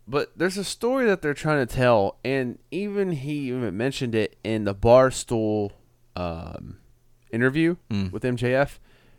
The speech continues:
Speaker 1: I think they're about to have a feud or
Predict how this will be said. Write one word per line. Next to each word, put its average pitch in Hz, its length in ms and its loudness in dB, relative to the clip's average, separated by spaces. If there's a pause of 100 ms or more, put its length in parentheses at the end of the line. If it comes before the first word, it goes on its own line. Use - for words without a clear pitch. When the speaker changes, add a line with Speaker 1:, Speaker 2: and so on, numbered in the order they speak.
(580)
Speaker 1:
I 143 80 -4
think 208 440 -4
they're 254 100 0
about 117 580 0
to 120 300 -2
have 113 140 -4
a 95 60 -4
feud 180 480 -4
or 113 180 2